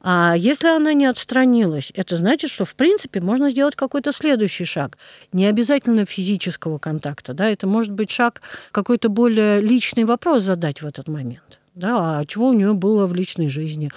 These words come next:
Или там, а давно ли она одна? А какие мужчины ей нравятся? Ну, да, вот какой-то вопрос уже про личное, да, не про погоду, природу, кино, вино и доми-, домино. М,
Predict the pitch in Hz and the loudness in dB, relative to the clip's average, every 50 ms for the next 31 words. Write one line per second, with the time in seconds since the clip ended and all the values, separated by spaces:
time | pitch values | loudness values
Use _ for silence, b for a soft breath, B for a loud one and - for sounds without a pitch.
0 | B B B B B - 202 208 220 208 190 185 180 170 170 160 - 165 147 151 | B B B B B 0 2 4 4 4 4 4 4 2 0 -2 -4 -6 -6 -6
1 | 160 160 156 165 170 208 247 262 226 175 160 151 151 143 139 143 143 135 147 156 | -6 -4 -2 0 2 4 4 4 4 4 2 2 0 0 -2 -2 -4 -2 0 2
2 | 170 180 175 170 B B B B B B B - 180 156 196 190 - 320 277 208 | 2 2 2 0 B B B B B B B -8 -2 0 0 2 2 2 4 4
3 | 185 - - 185 175 165 160 156 156 170 202 220 208 190 - - 226 240 320 294 | 2 2 0 -2 0 0 0 0 0 0 0 0 0 -2 -4 -4 0 0 0 0
4 | - - 226 233 233 226 226 - 233 240 - _ 196 226 285 269 226 202 - - | -2 -6 -12 -12 -12 -10 -10 -10 -10 -12 -10 _ -2 0 0 0 -2 -4 -4 -4
5 | 226 - - 262 220 - 214 208 185 247 349 330 - 240 208 180 262 285 - - | -2 0 0 0 2 2 0 0 2 2 -2 0 0 -2 0 2 0 0 0 0
6 | 208 214 220 214 208 180 151 - - - 160 143 135 139 165 185 185 165 156 160 | 2 2 4 4 2 0 0 -4 -6 -4 -4 -4 -4 -4 -4 -2 -2 -2 -2 -4
7 | - 160 165 151 - 175 175 170 240 233 202 185 - 165 165 160 208 226 202 180 | -4 -6 -8 -2 -2 -2 0 2 0 0 0 -2 -2 -2 -2 0 2 0 0 0
8 | 165 - - 165 165 180 208 196 160 165 170 180 196 185 165 160 160 160 160 160 | -4 -4 -2 0 2 2 2 0 0 0 0 0 0 0 0 -2 -4 -4 -4 -4
9 | 156 160 170 170 165 156 160 151 - - - _ - 180 180 180 180 170 170 170 | -4 -4 -4 -6 -6 -8 -8 -12 -16 -20 -20 _ -8 -4 -2 0 0 0 -2 -4
10 | - | -6